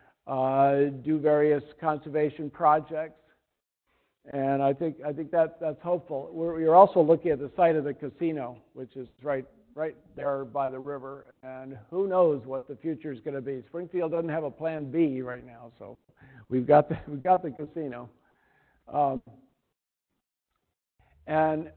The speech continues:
one of the, one of the, uh, issues has been whether or not, uh, Palmer Renewable Energy would be allowed to proceed with the development of a big biomass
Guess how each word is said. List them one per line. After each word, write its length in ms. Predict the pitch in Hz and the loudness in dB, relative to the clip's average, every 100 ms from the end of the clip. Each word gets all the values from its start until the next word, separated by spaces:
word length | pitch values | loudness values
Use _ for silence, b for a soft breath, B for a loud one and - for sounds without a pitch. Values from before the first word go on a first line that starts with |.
| - | -18
one 220 | 160 185 | -6 -4
of 80 | 214 | -2
the, 60 | 196 - | -4 -6
one 240 | 185 202 | -6 -2
of 120 | 208 185 | -2 0
the, 320 | 180 170 175 | 0 0 0
uh, 400 | 165 165 151 156 175 | 0 4 6 4 4
issues 460 | 185 185 160 143 | 0 2 -2 0
has 160 | 156 143 | -2 -4
been 400 | 127 151 147 143 | -2 0 0 4
whether 340 | 156 185 196 | 6 6 4
or 60 | 170 | 0
not, 500 | 160 160 160 160 160 - | -2 2 2 0 -6 -14
uh, 280 | 143 139 139 | -8 -4 -4
Palmer 420 | 135 - 170 190 | -6 -4 -2 -2
Renewable 640 | 175 170 165 180 160 147 151 | 0 0 4 4 4 0 -2
Energy 580 | 165 170 131 135 135 135 - - - _ 190 _ 190 | -2 -2 -4 -8 -8 -10 -14 -20 -20 _ _ _ -14
would 220 | 147 143 | -10 -6
be 100 | 156 | -2
allowed 360 | 151 160 165 143 | 4 8 8 6
to 100 | 143 | -6
proceed 560 | 151 127 180 175 165 | -10 -8 0 2 2
with 480 | 143 151 143 147 - | 2 2 2 2 -4
the 80 | 151 | -8
development 460 | 143 156 156 147 | -2 0 0 -6
of 80 | 139 | -8
a 60 | 127 | -10
big 580 | 127 135 - 185 165 151 | -12 -20 -4 -4 -2 0
biomass 540 | 156 170 175 180 | 4 4 2 -2